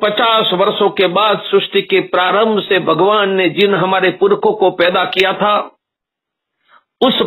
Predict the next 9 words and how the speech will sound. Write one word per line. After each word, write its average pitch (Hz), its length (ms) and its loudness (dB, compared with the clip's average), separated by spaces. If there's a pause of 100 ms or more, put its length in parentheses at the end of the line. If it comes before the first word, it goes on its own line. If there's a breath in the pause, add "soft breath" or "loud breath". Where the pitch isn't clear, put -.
(100)
परंपरा 196 540 0
के 190 220 0
अंत 220 360 0
के 202 80 2
अलावा 185 400 2
कोई 220 240 2
रास्ता 185 460 0
नहीं 180 260 2
रहेगा। 202 440 0